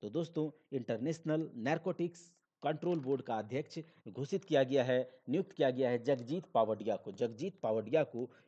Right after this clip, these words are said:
इन्हें अभी इंटरनेशनल, और ये जो थी एक फॉर्मर, फॉर्मर, अ, नारकोटिक्स इंडियन, इंडियन डिपार्टमेंट, इंडिया में जो नारकोटिक्स डिपार्टमेंट है उसकी अभी प्रेसिडेंट भी ये थी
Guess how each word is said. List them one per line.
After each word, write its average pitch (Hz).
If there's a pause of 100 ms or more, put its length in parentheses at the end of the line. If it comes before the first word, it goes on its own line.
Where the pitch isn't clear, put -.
इन्हें 160
अभी 147 (180)
इंटरनेशनल, 151
और 175
ये 165
जो 190
थी -
एक 156
फॉर्मर, 165 (240)
फॉर्मर, 175
अ, 139
नारकोटिक्स 143
इंडियन, 185
इंडियन 160
डिपार्टमेंट, 139
इंडिया 147
में 139 (260)
जो 123
नारकोटिक्स 143
डिपार्टमेंट 117
है 123 (200)
उसकी 196
अभी 123
प्रेसिडेंट 120
भी 113
ये 107
थी 98